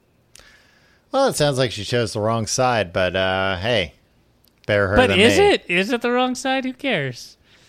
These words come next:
Speaker 1: Yeah, she should probably be like, "Hey, come on." Uh, for no other reason than her sister's long-term, you know, uh, life or whatever. Like, eventually, it's gonna, it's gonna catch up with you.
Speaker 2: Not if they're
Speaker 1: And
Speaker 2: smart.
Speaker 1: especially, uh,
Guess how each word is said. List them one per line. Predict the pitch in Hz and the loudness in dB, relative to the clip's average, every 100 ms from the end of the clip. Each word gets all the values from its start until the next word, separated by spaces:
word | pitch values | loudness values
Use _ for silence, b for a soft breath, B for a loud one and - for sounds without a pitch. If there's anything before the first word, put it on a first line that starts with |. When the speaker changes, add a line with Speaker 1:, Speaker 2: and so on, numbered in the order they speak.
| b - | b -6
Speaker 1:
Yeah, | 240 214 165 | -2 0 0
she | - 156 | 0 -4
should | 131 | -2
probably | 196 196 | 0 2
be | 170 165 | 2 2
like, | 139 123 | 2 2
"Hey, | 156 147 113 | 2 2 0
come | 131 151 | -2 0
on." | 139 120 104 | 0 0 -4
Uh, | 107 160 175 160 | -8 -6 -6 -4
for | 196 226 | 0 4
no | 262 254 | 6 4
other | 185 | 4
reason | 175 185 147 147 | 2 2 2 0
than | 139 117 | 0 0
her | 117 | -2
sister's | 107 - 180 - 131 104 | -2 -2 -2 -2 -2 -2
long-term, | 98 104 113 127 117 - - 123 113 104 95 92 - 101 B B - 120 | -2 0 0 0 -2 -4 -4 -2 -2 -4 -6 -12 -16 -16 B B -16 -8
you | 113 101 | -4 -2
know, | 98 95 90 95 | -2 -2 -4 -8
uh, | 107 98 90 82 80 | -6 -4 -2 -4 -6
life | 85 90 95 139 113 - | -10 -6 -2 -2 -4 -4
or | 104 | -4
whatever. | 95 92 92 95 95 | -2 0 0 -2 -2
Like, | 92 90 | -2 -6
eventually, | - 127 156 156 - 131 113 107 | -8 -2 0 0 -2 -4 -4 -6
it's | 101 120 120 120 135 117 | -10 -12 -10 -8 -8 -4
gonna, | 151 131 | -2 0
it's | 123 127 107 | 0 -2 -2
gonna | 139 113 | -2 -2
catch | - 135 - | -2 -4 -2
up | 107 90 | -4 -4
with | 82 | -10
you. | 76 73 _ b b b b b | -12 -14 _ b b b b b
Speaker 2:
Not | 147 131 123 123 127 | -6 -2 0 0 -2
if | 123 | -4
they're | - 160 | 0 2
Speaker 1:
And | 175 180 | 4 4
Speaker 2:
smart. | 196 220 | 4 4
Speaker 1:
especially, | 175 202 170 156 - | 4 4 4 0 -4
uh, | 165 | 0